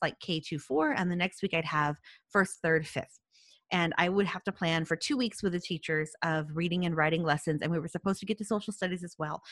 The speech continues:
That did not happen, the social studies part, for the first couple of week, years, because we just, we were not in a place to fit so much into that short time frame. Um, it was really challenging. So one of the teachers would usually plan for social studies and share that with the grade level, and then I could give input.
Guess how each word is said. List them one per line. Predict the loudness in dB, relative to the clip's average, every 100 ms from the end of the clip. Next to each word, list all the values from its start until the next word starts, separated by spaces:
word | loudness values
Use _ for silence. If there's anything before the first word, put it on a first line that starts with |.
| -14 2
That | 2
did | 4 2
not | 2
happen, | 4 4 4 4 2 0 -4
the |
social | 0 0 0
studies | 0 0 0
part, | 0 0
for | -2
the |
first | -2 -2 0
couple | -2 0
of | 0
week, | -2 -4 0
years, | 2 2 0 -10 -18 -18 -2
because | 0 2
we | 2 0
just, | -2 -8 -12 0
we | 2 4
were | 2
not | 4 4 4
in | 2
a |
place | 2 2 0
to | -4
fit | -2 -2 -2
so | 0 4
much | 6 4 2
into | 0 0
that | -2 -2
short | -2 -2 -2
time | -4 -2 -2
frame. | -2 -6 -6 -6 -10 -16 -18 -10 -4
Um, | -4 -4 -2
it |
was | 0 2
really | 2 2 2
challenging. | 4 4 4 0
So | 2 4
one | 6
of |
the | 4
teachers | 2 0 0 0
would | 0
usually | 0 0
plan | 2 4 4
for | 4
social | 0 -2 -4
studies | -4 -2 -2 -4
and | -4
share | -2 -4 -2
that | -4
with | -4 -6
the |
grade | -2 0 2
level, | 2 2 0
and | 0 -2
then | -4
I | -6
could | -8
give | -8 -4
input. | -2 -2 -2